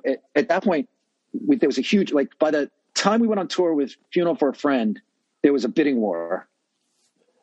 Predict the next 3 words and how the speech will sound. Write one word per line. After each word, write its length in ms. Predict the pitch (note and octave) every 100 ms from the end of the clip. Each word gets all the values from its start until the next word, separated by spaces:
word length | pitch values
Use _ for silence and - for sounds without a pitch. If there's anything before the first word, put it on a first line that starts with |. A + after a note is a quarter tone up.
| _ _ _ _ _ _ _ _ _ _ _ _ _ _ _
over 340 | C3+ A2+ F#2+ D#2+
us. 300 | - - - _
So 560 | - C#3+ B2+ B2 A#2+